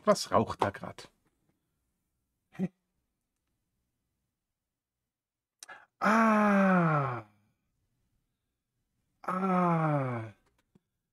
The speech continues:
Ah. Haha, haha. Ha.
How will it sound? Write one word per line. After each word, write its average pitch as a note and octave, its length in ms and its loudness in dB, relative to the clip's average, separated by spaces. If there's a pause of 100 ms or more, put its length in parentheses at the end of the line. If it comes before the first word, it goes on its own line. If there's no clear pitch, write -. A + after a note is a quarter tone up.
(360)
Ah. C#3+ 800 0 (1400)
Haha, C3+ 500 2
haha. C3+ 400 2 (880)
Ha. C3+ 120 2